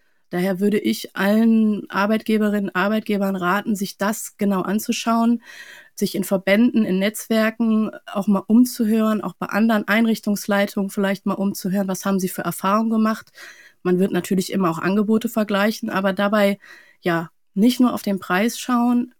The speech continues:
erste Termine vielleicht mal im Unternehmen vereinbaren, die inhaltlichen Bereiche auch ansprechen, in denen ich mich weiterentwickeln will.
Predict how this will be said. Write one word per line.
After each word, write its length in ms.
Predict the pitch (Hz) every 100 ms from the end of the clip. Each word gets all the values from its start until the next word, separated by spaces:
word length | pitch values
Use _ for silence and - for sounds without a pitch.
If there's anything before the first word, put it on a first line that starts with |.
| _
erste 340 | 202 214 220
Termine 460 | 220 208 202 226 254
vielleicht 340 | 247 214 208
mal 100 | 208
im 100 | -
Unternehmen 520 | 202 220 220 202 196 202
vereinbaren, 800 | - 185 196 240 220 214 208 214 - - _ -
die 60 |
inhaltlichen 720 | - 214 240 254 247 247 262
Bereiche 520 | 240 220 233 247 254
auch 100 | 233
ansprechen, 640 | - 240 247 - 240 226 247
in 140 | 214
denen 240 | 196 196 180
ich 140 | -
mich 200 | 190 -
weiterentwickeln 800 | 175 196 226 226 220 240 240 226
will. 280 | 220 226 226